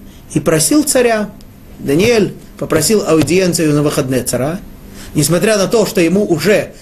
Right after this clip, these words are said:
был вынесен смертный приговор, чтобы ему дано было время на то, чтобы открыть царю толкование. Даниэль осмеливается, просит Навуходоносора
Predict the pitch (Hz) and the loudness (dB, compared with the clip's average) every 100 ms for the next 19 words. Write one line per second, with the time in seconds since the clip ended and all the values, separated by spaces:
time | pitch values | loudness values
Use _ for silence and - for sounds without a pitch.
0 | - 147 185 175 160 147 143 143 160 143 | -8 0 2 2 0 -2 -4 -2 -2 -2
1 | 135 - 131 120 170 254 - - - - | -4 -2 -2 0 2 0 -4 -20 -20 -20
2 | - - - - - - - 170 160 196 | -20 -20 -18 -18 -16 -14 -4 0 4 4
3 | 339 233 269 233 208 165 202 185 151 226 | 2 2 0 2 2 2 0 0 0 0
4 | 247 - 175 - 131 - 214 214 139 131 | 0 0 -2 -2 -4 -2 -2 -2 -2 0
5 | 175 180 139 139 131 117 110 117 - - | 0 0 -6 -6 -6 -6 -6 -10 -12 -14
6 | - - - - - - - - - - | -18 -20 -18 -16 -16 -16 -18 -20 -20 -8
7 | 131 151 220 226 196 - - - 190 269 | -2 2 4 2 0 -6 -6 -2 2 2
8 | 285 269 240 240 - 208 214 170 170 160 | 2 2 2 0 -4 -2 0 -2 -2 -2
9 | 147 208 247 233 214 214 | 0 0 0 0 0 -2